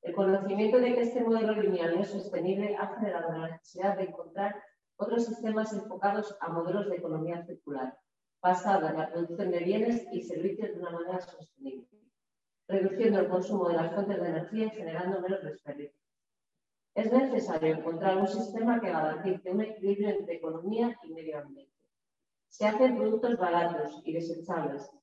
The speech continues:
que nada más usar tiramos a la basura. Este no es el camino. Los recursos no son infinitos y no debemos desperdiciar aquello que puede tener valor.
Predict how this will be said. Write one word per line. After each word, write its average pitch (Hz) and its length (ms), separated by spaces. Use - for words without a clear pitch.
que 196 120
nada 190 220
más 190 220
usar 226 360
tiramos 196 400
a - 20
la 160 80
basura. - 500
Este 226 240
no 208 80
es 196 160
el 160 100
camino. 139 500
Los 190 180
recursos 220 460
no 208 100
son 208 220
infinitos 160 800
y 175 80
no 196 140
debemos 180 420
desperdiciar 165 720
aquello 196 360
que 175 120
puede 190 300
tener 156 260
valor. 127 240